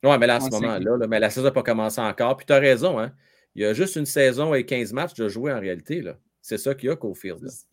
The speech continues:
Speaker 2: Il nous a pas,
Speaker 1: Ouais.
Speaker 2: on n'a pas encore vu le, le tout de Caulfield. Faut attendre un peu, là.
Speaker 1: Ouais. Euh, Kirby Dach ou, euh,
Speaker 2: Dvorak.
Speaker 1: Dvorak.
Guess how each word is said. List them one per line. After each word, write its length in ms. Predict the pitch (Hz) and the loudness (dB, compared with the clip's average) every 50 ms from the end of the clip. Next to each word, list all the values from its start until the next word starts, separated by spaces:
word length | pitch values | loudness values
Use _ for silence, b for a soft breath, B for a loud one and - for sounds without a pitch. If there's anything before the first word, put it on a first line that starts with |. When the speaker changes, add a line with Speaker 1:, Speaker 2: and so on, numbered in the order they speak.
| _ - | _ -16
Speaker 2:
Il 80 | 143 139 | -14 -12
nous 140 | 131 127 | -8 -6
a 120 | 143 139 135 | -6 -6 -2
pas, 340 | - 175 185 196 190 170 - _ _ - - _ _ _ _ _ _ _ _ _ _ _ _ _ - | 0 0 0 0 -2 -6 -10 _ _ -20 -20 _ _ _ _ _ _ _ _ _ _ _ _ _ -10
Speaker 1:
Ouais. 80 | 85 - | -10 -8
Speaker 2:
on 60 | 143 | -8
n'a 120 | 135 135 127 | -8 -10 -10
pas 220 | - _ - 151 | -10 _ -6 -4
encore 440 | 165 180 185 175 180 175 165 147 143 | -4 -2 -4 -4 -4 -4 -4 -6 -8
vu 380 | 131 131 127 131 147 151 156 | -12 -12 -12 -8 -6 -4 -4
le, 220 | 160 143 131 123 - _ _ _ _ _ - - | -4 -4 -6 -6 -8 _ _ _ _ _ -12 -8
le 140 | 151 143 135 | -8 -6 -6
tout 260 | - - - 156 165 | -8 -8 -8 -6 -6
de 80 | 147 127 | -6 -6
Caulfield. 520 | 123 - - 135 131 127 - - 143 131 | -8 -6 -4 -4 -4 -4 -6 -8 -8 -10
Faut 140 | 123 - 147 | -6 -6 -4
attendre 320 | 143 143 - 156 160 156 135 | -4 -4 -4 -4 -4 -2 -4
un 80 | 123 | -4
peu, 300 | 120 - - 143 139 135 | -6 -6 -6 -6 -6 -6
là. 80 | 127 123 120 _ _ _ _ _ _ _ _ - | -6 -10 -14 _ _ _ _ _ _ _ _ -2
Speaker 1:
Ouais. 140 | 113 110 - _ _ _ _ _ _ - | -2 -2 -2 _ _ _ _ _ _ 0
Euh, 360 | 120 123 123 123 127 127 135 | 4 4 6 6 6 4 2
Kirby 300 | 131 - - 170 147 170 | 2 2 2 2 4 4
Dach 260 | 151 180 190 220 220 214 | 4 6 4 4 2 0
ou, 280 | 185 175 165 165 170 165 | -2 0 0 2 2 2
euh, 1120 | 160 156 156 156 156 151 151 151 147 147 147 143 143 139 135 131 131 131 131 127 123 117 120 | 2 2 2 2 2 2 4 4 4 4 4 4 2 2 2 0 -2 -4 -6 -10 -10 -10 -8
Speaker 2:
Dvorak. 680 | 170 175 143 135 151 147 135 151 160 170 175 - - _ _ _ - | -6 -6 0 2 2 4 6 6 6 6 4 2 -6 _ _ _ -4
Speaker 1:
Dvorak. 480 | 110 123 131 127 131 147 160 - _ | 0 0 2 2 2 0 0 -4 _